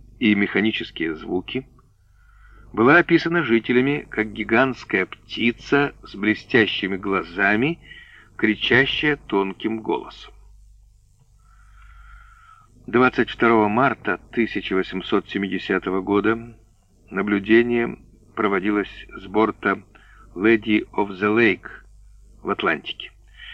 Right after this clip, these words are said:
Объект был виден как диск светло-коричневого цвета. Появившееся тело было окружено сзади гало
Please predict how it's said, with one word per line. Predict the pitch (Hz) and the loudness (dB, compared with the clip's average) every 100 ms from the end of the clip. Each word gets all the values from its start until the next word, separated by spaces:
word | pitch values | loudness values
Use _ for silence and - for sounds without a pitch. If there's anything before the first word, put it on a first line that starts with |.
| - - | -20 -12
Объект | 95 98 131 175 - | -8 0 2 2 2
был | 139 | 0
виден | 110 110 110 131 | 2 0 2 0
как | 135 113 107 | -2 -4 -4
диск | 87 107 - - - - - | -4 -6 -6 -14 -20 -20 -10
светло-коричневого | 90 120 127 113 110 107 110 - 117 117 107 | -2 0 0 0 2 0 -2 -4 -4 -2 -4
цвета. | - 80 82 - 76 - _ _ _ _ - - - - - - - | -6 -6 -6 -6 -14 -16 _ _ _ _ -20 -20 -20 -20 -20 -18 0
Появившееся | 110 117 143 - 135 120 123 | 4 6 4 4 2 2 0
тело | - 117 104 104 101 | 2 4 4 4 2
было | 104 117 110 | 4 6 4
окружено | - - 113 92 95 101 101 - 104 | 2 -2 -2 -2 0 0 -2 -6 -12
сзади | 87 - 104 98 92 | -12 -2 0 0 -2
гало | 98 92 85 104 | -2 0 0 -2